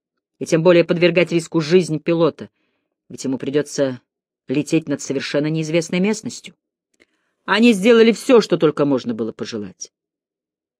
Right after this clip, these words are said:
Вдруг мне пришла в голову неожиданная мысль. «Эти самолёты в первое время не несут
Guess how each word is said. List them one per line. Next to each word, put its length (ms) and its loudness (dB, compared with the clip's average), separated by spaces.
Вдруг 300 -2
мне 120 0
пришла 280 -2
в 60 -4
голову 240 2
неожиданная 500 0
мысль. 300 -8
«Эти 140 -6
самолёты 460 0
в 60 -12
первое 300 2
время 280 4
не 100 2
несут 380 -6